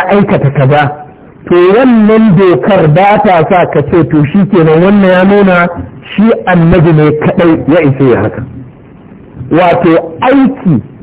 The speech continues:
baya iya fassara maƙasudin abin da ake nufi, sai in magana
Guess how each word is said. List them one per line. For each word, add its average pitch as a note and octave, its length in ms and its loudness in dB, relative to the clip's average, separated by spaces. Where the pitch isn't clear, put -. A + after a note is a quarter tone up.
baya G#3+ 560 0
iya G#3 280 0
fassara F#3 540 -2
maƙasudin F3 720 0
abin E3 280 0
da C3+ 80 2
ake C#3 280 -2
nufi, G#2 300 -4
sai A#3 320 0
in B3+ 320 2
magana E3 480 0